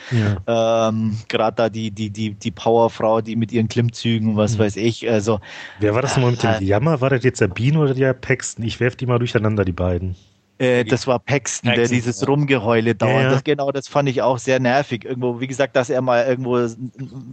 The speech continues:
Speaker 2: durchdreht, alles gut und schön, aber das kam ja
Speaker 1: <laughs>
Speaker 2: immer wieder. Also der war ja nur am Heulen. Also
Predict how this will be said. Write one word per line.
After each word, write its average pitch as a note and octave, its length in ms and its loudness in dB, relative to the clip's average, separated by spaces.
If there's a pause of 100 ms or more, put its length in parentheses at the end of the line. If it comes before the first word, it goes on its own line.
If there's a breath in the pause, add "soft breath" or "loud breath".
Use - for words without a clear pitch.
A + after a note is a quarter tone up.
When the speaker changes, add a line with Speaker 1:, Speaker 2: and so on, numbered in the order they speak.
(340)
Speaker 2:
durchdreht, D3+ 600 2
alles D#3 280 -4
gut D3+ 200 -6
und C#3 140 -2
schön, D3 300 -2
aber A2+ 220 0
das B2 120 0
kam C3+ 240 -2
ja C3 60 0
Speaker 1:
<laughs> - 80 -6
Speaker 2:
immer C#3+ 220 -2
wieder. B2 380 0
Also A#2+ 260 0
der A#2 160 2
war B2+ 120 2
ja B2+ 80 2
nur D3+ 220 2
am A#2 140 -2
Heulen. G2+ 420 2
Also G#2 240 -2